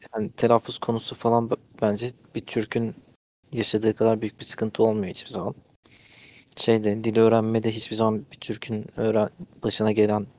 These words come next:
kadar büyük bir travma olmayacak. Hani eğitim sistemleri bizimki kadar kötü olsa bile. Ya ortak kelimeler falan zaten çok fazla var. Bir şey oluyor. Hani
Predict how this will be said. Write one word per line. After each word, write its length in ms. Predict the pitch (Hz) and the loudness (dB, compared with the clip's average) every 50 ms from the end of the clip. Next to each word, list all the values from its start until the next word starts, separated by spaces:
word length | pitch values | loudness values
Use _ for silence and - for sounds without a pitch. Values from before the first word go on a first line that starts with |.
| _ _ _ _ - - | _ _ _ _ -12 -6
kadar 320 | - 104 104 107 110 - | -2 0 2 0 0 0
büyük 240 | 104 104 - _ - | -4 -6 -6 _ -12
bir 60 | - | -8
travma 380 | - 107 107 104 104 107 107 - | -4 -2 0 0 0 0 -2 -2
olmayacak. 760 | - - 110 107 104 98 104 98 - 117 - - - - _ _ _ _ _ _ - - - _ _ - | -2 -2 -2 -2 -4 -4 -6 -2 -2 -2 -2 -4 -10 -18 _ _ _ _ _ _ -20 -20 -20 _ _ -2
Hani 160 | 107 104 92 | -2 0 2
eğitim 280 | 101 101 - - 110 | 2 2 2 0 -4
sistemleri 500 | - - - - - 104 101 104 104 104 | -4 -4 -4 0 0 2 2 2 2 0
bizimki 300 | 107 95 104 104 - - | -2 -2 -4 -6 -8 -4
kadar 200 | - 104 101 101 - | -2 0 0 0 -2
kötü 200 | - 104 - 101 | -4 -2 0 0
olsa 300 | 98 98 - - 98 98 | 0 0 -2 -4 -4 -4
bile. 220 | 98 - 139 156 - _ _ _ _ _ _ _ - - - - - - - _ _ _ _ _ _ _ _ _ _ _ _ _ _ _ _ _ _ _ _ _ _ _ _ _ _ _ - | -4 -6 -6 -8 -10 _ _ _ _ _ _ _ -20 -20 -20 -20 -20 -20 -20 _ _ _ _ _ _ _ _ _ _ _ _ _ _ _ _ _ _ _ _ _ _ _ _ _ _ _ -4
Ya 80 | 104 104 | -2 -2
ortak 300 | 107 - - 110 - - | -2 0 -2 -4 0 0
kelimeler 380 | 113 107 107 107 104 104 104 | 0 2 2 2 2 2 0
falan 260 | - - 107 101 98 | 2 0 0 2 2
zaten 300 | 98 - 98 95 - - | 2 0 -2 -2 -4 -6
çok 220 | - - 92 - - | -6 -6 -6 -4 -2
fazla 320 | - 87 95 104 - - | -4 -4 -4 -4 -4 -4
var. 260 | 120 151 - - - - _ _ _ _ _ _ _ _ _ _ _ _ _ _ _ _ _ _ _ _ _ _ _ _ - | -4 -6 -6 -8 -12 -16 _ _ _ _ _ _ _ _ _ _ _ _ _ _ _ _ _ _ _ _ _ _ _ _ -10
Bir 40 | - | -4
şey 140 | - 139 139 | 0 0 0
oluyor. 300 | 131 113 98 101 104 110 - _ _ - | 2 0 0 -2 -4 -6 -8 _ _ -16
Hani 260 | 151 131 - 139 | -14 -12 -12 -14